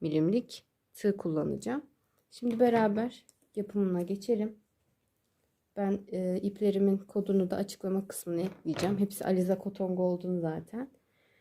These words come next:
Şimdi dokuz tane zincir çekiyoruz. Önce bir sabitleme yapıyorum ama bunu saymayacağım. Sonra bir, iki, üç, dört,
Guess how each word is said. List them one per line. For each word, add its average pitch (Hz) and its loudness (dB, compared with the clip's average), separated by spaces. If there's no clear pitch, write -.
Şimdi 202 -2
dokuz 240 4
tane 226 6
zincir 214 6
çekiyoruz. 175 -2
Önce 196 2
bir 220 0
sabitleme 185 0
yapıyorum 170 -2
ama 202 6
bunu 220 4
saymayacağım. 190 2
Sonra 202 -2
bir, 185 -4
iki, 185 -6
üç, 185 -6
dört, 175 -6